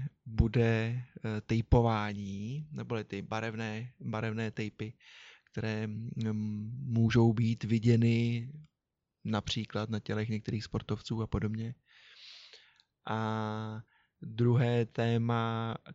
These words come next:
o kterém bych chtěl pohovořit, je léčba zvukem, léčba biopole, vlastně aury člověka, eh, jednotlivými tóny zvukovými. Eh, velmi zajímavá pseudověda.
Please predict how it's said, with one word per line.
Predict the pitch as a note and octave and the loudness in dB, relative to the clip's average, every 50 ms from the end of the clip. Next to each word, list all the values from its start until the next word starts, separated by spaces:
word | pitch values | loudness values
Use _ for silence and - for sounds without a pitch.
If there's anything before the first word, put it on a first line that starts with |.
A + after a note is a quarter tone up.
| - | -2
o | A#2+ A#2 | 0 0
kterém | A2+ - - A#2 A#2 A#2 A2+ | 0 0 0 0 2 2 2
bych | A#2+ A#2 | 0 -2
chtěl | - - A#2+ A#2 | -2 0 0 0
pohovořit, | - - A2 A2 A#2 A2+ A2+ A2+ A2+ - A#2+ A2+ A2 - - - | 0 0 0 0 0 2 2 2 2 2 0 -2 -4 -6 -8 -6
je | A2+ A2+ A2 G#2+ G#2+ A2 A2 A2 A2+ A#2 A#2 - | -4 -2 -2 -2 -2 -2 -4 -4 -4 -6 -6 -4
léčba | - A2+ G#2+ A2 A2 A#2 A2+ A#2+ A#2+ | -2 -2 -2 -2 -2 0 0 0 2
zvukem, | A#2 A#2 A2 A2 - - - G#2 G2+ G2+ G2 G2+ A2 B2 C#3 - _ _ _ _ - - _ _ _ - | 2 0 0 -2 -2 -2 -4 -2 -2 -2 -2 -2 -2 -2 -4 -6 _ _ _ _ -20 -20 _ _ _ -6
léčba | - G#2 G#2 G#2 - A#2 A2 A2+ A2 | -4 -2 -2 -2 -2 -2 -2 -2 -2
biopole, | A2 G#2+ A2+ A2 A2+ A2 - - A2+ G#2+ A2 G#2+ G#2+ A2 B2 | 0 0 0 2 2 0 0 0 -2 0 0 -2 -2 -2 -2
vlastně | B2 G#2+ A2+ A#2+ - - - | 0 0 -2 0 -2 -2 0
aury | - G#2+ G#2 G#2+ A2 A2 A2 A2+ | 2 2 4 4 4 2 2 0
člověka, | - - A2+ G#2+ G#2+ G#2 G#2 - - A2 G#2+ G#2+ A#2 - _ _ _ - - - - - _ _ _ _ _ _ _ - - | 0 0 0 2 2 0 -2 -4 -6 -6 -6 -6 -8 -12 _ _ _ -20 -20 -20 -20 -20 _ _ _ _ _ _ _ -6 -4
eh, | C#3 A2+ G#2+ G#2 G2+ G2+ G#2 | -2 0 0 0 -2 -2 -2
jednotlivými | G#2+ A2 A2 A2 A#2+ A2+ A2 A2+ A2+ A2 A2+ | -2 0 0 0 0 2 2 2 2 2 2
tóny | - - A#2 A2 A2 A2+ A2+ A2+ A2+ A2+ A2+ A2 A2+ A#2 B2 B2 - - _ _ C#3+ | 2 2 2 4 4 4 4 4 4 4 4 2 2 2 0 0 -4 -8 _ _ -14
zvukovými. | C#3 A#2+ A2+ A2 - - A2+ A2+ A2 A2 G#2+ A2 A2 A#2+ B2+ C#3 D3 _ _ _ _ - - - - - - _ _ _ _ _ _ _ _ - E3 | -12 -12 -12 -10 -8 -6 -4 -4 -4 -2 -4 -4 -4 -4 -6 -8 -10 _ _ _ _ -20 -20 -20 -20 -20 -20 _ _ _ _ _ _ _ _ -14 -10
Eh, | D3 C3 A#2+ A2+ A2+ A2+ | -6 -4 -2 0 0 0
velmi | A2+ A#2 A#2 A#2 A#2 A#2 A#2+ | 2 2 2 2 4 4 2
zajímavá | A#2+ A2+ A#2 A2+ A#2 A#2+ A#2 A#2 A2+ A2+ A2+ A2+ | 2 2 2 0 2 2 2 2 2 0 0 -2
pseudověda. | A#2 - - A#2+ A#2 A#2+ A#2+ A#2 A#2 A#2 A#2 A#2 C#3 C3+ C3 A#2+ A#2+ A#2+ B2 B2 | -2 -2 0 0 2 4 4 4 4 4 2 2 0 0 -2 -2 -2 -2 -4 -6